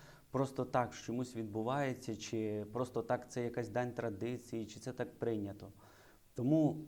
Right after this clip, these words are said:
ми закликаємо вас, е, вникнути у ті речі, які ми робимо, щоб відійти від формалізму,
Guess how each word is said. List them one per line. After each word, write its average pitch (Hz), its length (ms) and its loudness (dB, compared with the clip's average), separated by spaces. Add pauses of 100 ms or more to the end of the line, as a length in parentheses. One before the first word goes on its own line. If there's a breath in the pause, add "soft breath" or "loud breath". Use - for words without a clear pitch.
ми 131 160 2
закликаємо 139 760 0
вас, 135 440 -2 (140)
е, 107 240 -4
вникнути 107 880 0 (100)
у 110 300 0
ті 151 220 -4
речі, 147 320 0
які 113 240 -2
ми 117 140 0
робимо, 104 400 0
щоб 104 220 -4
відійти 123 460 -2
від 123 180 -2
формалізму, 120 840 0